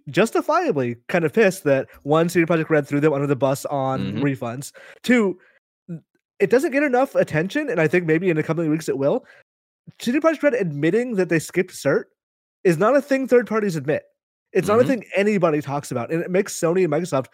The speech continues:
Speaker 1: look, one, liable,
Speaker 2: Really
Speaker 1: and
Speaker 2: bad.
Speaker 1: two, really bad.
Speaker 2: Yeah, yeah.
Speaker 1: And, like, I think this is them saying, "Hey, don't, don't fuck with us on this sort of thing. We will make our decisions. We will protect our platform as much as we want to p-, protect it.
Speaker 2: I
Speaker 1: We
Speaker 2: think
Speaker 1: don't
Speaker 2: for
Speaker 1: have to loop you in."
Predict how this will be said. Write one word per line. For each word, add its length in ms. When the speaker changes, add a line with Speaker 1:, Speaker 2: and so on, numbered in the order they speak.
Speaker 1:
look, 200
one, 320
liable, 400
Speaker 2:
Really 160
Speaker 1:
and 60
Speaker 2:
bad. 140
Speaker 1:
two, 240
really 280
bad. 360
Speaker 2:
Yeah, 180
yeah. 220
Speaker 1:
And, 200
like, 340
I 100
think 240
this 200
is 80
them 140
saying, 260
"Hey, 200
don't, 320
don't 220
fuck 240
with 140
us 160
on 120
this 160
sort 160
of 80
thing. 280
We 180
will 220
make 200
our 80
decisions. 340
We 120
will 160
protect 380
our 140
platform 440
as 160
much 140
as 80
we 100
want 200
to 40
p-, 240
protect 280
it. 140
Speaker 2:
I 60
Speaker 1:
We 60
Speaker 2:
think 140
Speaker 1:
don't 80
Speaker 2:
for 80
Speaker 1:
have 180
to 60
loop 160
you 140
in." 240